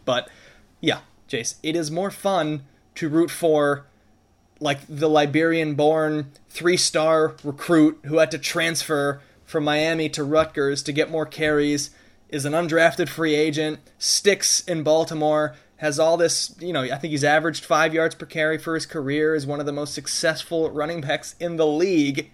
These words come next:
at a young age in terms of breaking tackles and not going down at first contact. And that's, like, the Baltimore, sort of the Baltimore aspect to it, of, like, you wanna root for this team. We used to be the defensive team.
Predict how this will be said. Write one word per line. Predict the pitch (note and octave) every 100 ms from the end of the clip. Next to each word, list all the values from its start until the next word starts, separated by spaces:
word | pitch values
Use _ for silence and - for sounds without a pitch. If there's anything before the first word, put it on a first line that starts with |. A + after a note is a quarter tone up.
| _ -
at | C#3+
a |
young | D3 D#3 D#3
age | D3 C3+ C3+ C3+
in | D3
terms | C#3 D3 C3+
of | A#2+
breaking | C3 D3+ D3
tackles | C3+ C#3+ C#3+ C#3 C3+ C#3 - _ _ _ -
and | C3+ C3 C3+ C#3+
not | C#3+ C#3+
going | D3+ D3 C#3+
down | C3 C3+ C#3+ C#3
at | -
first | D3 C3+ -
contact. | D3+ C#3+ C#3 B2 A#2+ - - - - _ _ -
And | D3
that's, | F#3 -
like, | A#3
the | G3+
Baltimore, | G3+ A3 A3+ A3+ A3 G#3
sort | G3 G3+
of | F#3
the |
Baltimore | D#3+ G3 A3 A#3 G#3+
aspect | G3 C4 C4 A#3+ -
to | G3+ E3
it, |
of, | D3+ C#3+
like, | D#3
you | F3
wanna | G#3 G3+
root | F#3 G#3+
for | G3+
this | F3+ -
team. | F#3+ G3+ F#3 - - - _
We | D#3+
used | A3+ A#3
to |
be | A3+
the | A3
defensive | A3+ A#3+ A#3+ A#3 A#3 G3+ F#3+
team. | - G#3+ A#3+ B3+